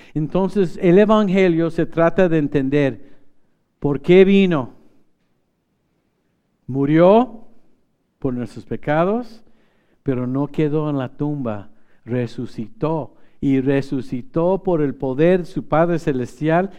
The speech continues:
para justificarlo. Es decir, cuando Jesús resucitó, está hablando de que Dios aprobó lo que hizo por nosotros.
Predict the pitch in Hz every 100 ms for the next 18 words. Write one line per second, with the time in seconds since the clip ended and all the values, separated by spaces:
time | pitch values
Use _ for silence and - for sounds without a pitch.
0 | - - - - 156 170 160 - 196 160
1 | - 175 175 165 185 190 190 165 165 165
2 | 156 190 185 - - - - 165 165 170
3 | 160 156 151 - 233 262 220 208 208 170
4 | - 147 - 180 247 277 - - 165 156
5 | - 196 202 202 156 151 151 180 190 190
6 | 190 175 170 - 156 135 190 220 214 175
7 | - 175 160 165 208 240 240 - - 160
8 | 160 165 165 196 226 220 185 160 147 127
9 | - 123 - 107 95 - -